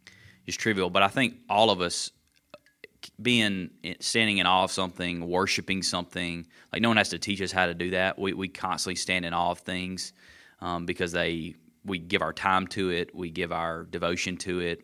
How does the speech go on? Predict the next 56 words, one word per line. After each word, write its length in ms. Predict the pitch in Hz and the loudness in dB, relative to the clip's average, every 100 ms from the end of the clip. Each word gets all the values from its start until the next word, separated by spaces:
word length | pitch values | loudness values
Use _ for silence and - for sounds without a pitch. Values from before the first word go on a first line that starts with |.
| _ | _
we 80 | 90 | -8
give 240 | 85 87 | -6 -4
our 400 | 82 82 85 80 - | -2 -2 -4 -6 -4
energy 340 | 110 107 101 | -2 -2 -4
to 260 | 95 107 98 | -4 -2 0
it, 60 | |
our 260 | 85 80 71 | -2 -4 -4
effort 340 | 87 98 98 - | -2 0 -2 -4
to 200 | 95 92 | -2 -2
it, 80 | 87 | -4
our 60 | |
money 260 | 80 90 92 | -4 -4 -4
to 140 | - | -4
it. 80 | 98 | -4
You 100 | - | 0
know, 160 | 113 98 - | 2 2 0
I 100 | 107 | 0
mean, 180 | 104 | 2
if 80 | 95 | 2
you 80 | 120 | 2
just, 240 | 117 90 69 76 - | 0 0 -8 -12 -4
I, 120 | 98 - - - | -4 -4 -18 -2
that's 180 | 113 - | 0 0
one 260 | 98 98 95 | 0 -2 -2
of 80 | |
the 60 | 85 | -2
things 140 | 95 87 | -4 -2
that 80 | |
I've, 220 | 85 87 - - - - | 0 0 -4 -20 -20 -10
in 160 | 87 | -6
worship, 440 | 85 92 90 90 - | 0 0 0 -4 -6
you 80 | 90 | -4
know, 100 | 87 | -4
if 120 | 85 | -2
you, 180 | 101 98 | -4 -4
you 120 | - 113 | -4 -2
just 360 | 110 - - _ | 0 -2 -6 _
look 200 | 95 107 | -4 -4
at 100 | 90 | -4
the 80 | 76 | -6
trail 500 | - 107 98 95 92 | -4 0 0 0 -2
of 100 | 78 | -2
where 120 | 90 | -4
you 140 | 92 85 | -4 -6
spend 280 | - 98 90 | -4 -4 -4
your 120 | 80 | -8
time, 420 | - 98 95 95 | 0 2 2 0
your 80 | 82 | -4
money, 320 | 87 92 90 | -6 -4 -6
your 180 | 87 76 | -6 -6
energy, 300 | 85 87 85 | -8 -6 -6
your 180 | 80 80 | -6 -6
efforts, 400 | 82 90 85 - | -6 -6 -6 -4
all 220 | 90 92 | -2 -2
this, 180 | 85 - | -2 4
like, 220 | 101 | 4